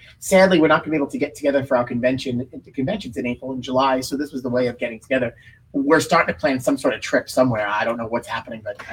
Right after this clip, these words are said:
everybody's gonna have to get together with, with whomever they're missing. Uh, so,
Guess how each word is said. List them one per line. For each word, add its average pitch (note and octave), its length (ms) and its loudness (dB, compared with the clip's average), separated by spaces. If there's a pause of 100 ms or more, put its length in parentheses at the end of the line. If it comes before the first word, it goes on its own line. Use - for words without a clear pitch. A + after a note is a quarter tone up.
(100)
everybody's E3 340 6
gonna C3+ 120 4
have C3 140 2
to - 80 -6
get C3 160 0
together C3+ 320 2
with, C3+ 240 0
with C#3 160 -4 (100)
whomever C#3 320 0
they're A#2+ 120 0
missing. B2 420 -4 (480)
Uh, B2 200 0
so, B2+ 360 2